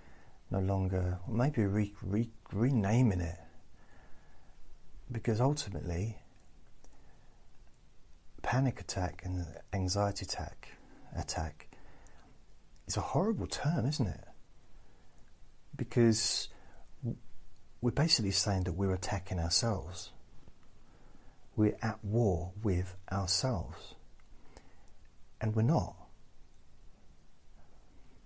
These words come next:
Your unconscious mind loves you. Your unconscious mind wants the best for you, and it's waiting for you to tell your unconscious mind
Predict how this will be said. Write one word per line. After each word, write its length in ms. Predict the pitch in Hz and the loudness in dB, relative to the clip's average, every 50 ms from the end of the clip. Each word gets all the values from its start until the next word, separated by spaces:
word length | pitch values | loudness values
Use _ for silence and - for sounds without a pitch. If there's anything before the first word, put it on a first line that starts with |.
| - - - - - - - - - - - - - - - - - - - - - - - - - - - - | -16 -16 -14 -14 -12 -10 -10 -10 -10 -10 -12 -10 -10 -10 -8 -8 -10 -10 -8 -8 -8 -8 -8 -10 -10 -10 -4 2
Your 200 | - 139 160 170 | 6 6 6 6
unconscious 580 | 175 147 143 139 - 131 123 101 - 107 - - | 6 4 4 4 4 4 4 4 2 0 2 2
mind 400 | 110 117 117 95 87 85 - - | 4 4 4 4 2 2 2 4
loves 340 | 95 104 123 143 - - - | 4 4 4 2 0 -2 -4
you. 140 | 85 85 85 - - - - - - - - - - - - - - - - - - - - - - - - - - - - - - - - - - - | -4 -4 -6 -8 -10 -12 -12 -12 -14 -14 -14 -12 -12 -12 -10 -8 -8 -8 -8 -8 -8 -8 -8 -8 -8 -10 -10 -10 -10 -10 -10 -10 -10 -10 -12 -6 2 4
Your 120 | 117 127 | 4 4
unconscious 480 | 151 143 - 135 117 98 - 104 - - | 4 4 2 2 2 4 2 0 2 2
mind 300 | 98 92 90 90 90 92 | 4 4 4 4 4 4
wants 500 | 98 104 107 110 101 - - - - - | 4 4 4 2 2 0 0 0 0 0
the 100 | - 87 | -2 -2
best 480 | - - 113 113 113 - - - - - | 2 6 6 6 6 6 4 0 0 0
for 140 | - 101 | -2 0
you, 420 | 98 101 110 120 113 82 80 82 82 - - - - - - - - - - - | 2 4 4 6 6 4 4 2 -2 -8 -12 -12 -12 -10 -10 -12 -14 -14 -8 0
and 120 | - 98 | 2 2
it's 160 | 98 - - - | 2 2 2 4
waiting 480 | 107 107 113 120 117 - - 107 101 | 6 6 6 6 4 4 2 0 0
for 160 | 92 - - | 0 2 4
you 300 | 90 90 95 101 104 98 | 4 6 6 6 4 4
to 180 | 98 - 95 - | 2 0 -2 -2
tell 640 | - - - 104 117 120 127 113 90 85 87 - - - - - - - - - - - - - | 0 2 2 2 2 2 2 2 0 0 -2 -4 -8 -14 -16 -14 -12 -12 -12 -12 -12 -14 -10 -4
your 160 | - 90 90 | 0 2 4
unconscious 520 | 90 90 - - 92 82 - - 90 - - | 4 4 2 2 0 0 0 0 0 0 2
mind 340 | 90 90 87 82 82 - | 2 2 2 0 0 -2